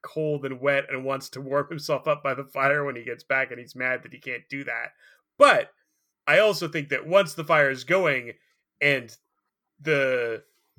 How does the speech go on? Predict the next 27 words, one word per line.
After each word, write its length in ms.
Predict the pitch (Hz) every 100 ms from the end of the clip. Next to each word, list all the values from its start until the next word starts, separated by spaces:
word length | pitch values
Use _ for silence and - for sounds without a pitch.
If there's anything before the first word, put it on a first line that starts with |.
| _
you 80 | 143
know, 120 | 123
the 140 | 117 127
need 320 | 147 170 147
for 160 | 147
sympathy 400 | 135 - 147 139
might 260 | 131 131 123
arise, 760 | 113 123 151 139 123 113 - - _ _ _ _
you 100 | 123
know, 100 | 117
that's 300 | 131 127 -
obviously 720 | 156 151 139 123 131 123 107 - _
a 80 | 135
useful 380 | 131 139 143 127
thing 320 | 123 120 113 -
for 140 | 123
a 40 | 117
sympathist 460 | - 120 - 113 -
to 60 |
have 180 | 113 110
around. 460 | 107 120 117 101 101
You 80 |
should 180 | 101 -
never 160 | 117 104
be 120 | 110
without 340 | 104 107 117
one. 320 | - 50 -